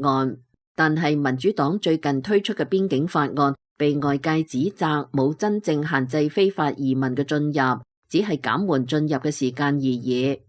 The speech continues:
另外，更壞嘅係，聯邦法官以斯拉響二月二十九號仲裁決暫時阻止德州允許州警察逮捕涉嫌非法越境美墨邊境嘅人。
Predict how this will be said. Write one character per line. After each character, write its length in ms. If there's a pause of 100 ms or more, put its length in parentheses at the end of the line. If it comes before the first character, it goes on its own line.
(240)
另 240
外， 180
更 260
壞 160
嘅 140
係， 300 (220)
聯 200
邦 220
法 180
官 340
以 140
斯 220
拉 220
響 320
二 340
月 240
二 80
十 200
九 220
號 400 (300)
仲 200
裁 280
決 320
暫 340
時 80
阻 260
止 200
德 160
州 340
允 220
許 180
州 220
警 280
察 320 (280)
逮 180
捕 240
涉 160
嫌 220
非 200
法 300
越 160
境 300
美 160
墨 260
邊 220
境 180
嘅 160
人。 340